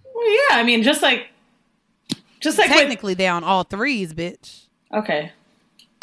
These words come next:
Speaker 2: I'm just saying, I'm trying to get the, <laughs> trying to get the numbers right around here.
Speaker 1: <laughs>
Speaker 2: Andrea, do you have any masturbation tips?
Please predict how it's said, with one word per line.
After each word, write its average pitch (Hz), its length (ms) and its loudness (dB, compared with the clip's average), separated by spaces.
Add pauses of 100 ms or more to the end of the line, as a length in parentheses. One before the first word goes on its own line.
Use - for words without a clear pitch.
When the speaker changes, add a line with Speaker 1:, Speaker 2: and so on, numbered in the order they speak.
(200)
Speaker 2:
I'm 370 140 6
just 453 200 -6
saying, 415 160 -6
I'm 381 140 -6
trying 440 240 -6
to 415 60 -12
get 415 140 -10
the, - 60 -4
<laughs> - 580 -16 (120)
trying 508 200 0
to 415 60 -4
get 381 100 -8
the 285 60 -8
numbers 269 380 0
right 190 160 -2
around 175 240 -2
here. 175 160 -6 (200)
Speaker 1:
<laughs> 466 220 -8
Speaker 2:
Andrea, 330 380 -4
do 262 80 -8
you 349 140 -2
have 349 340 0
any 302 200 -6
masturbation 285 720 -6
tips? - 440 -14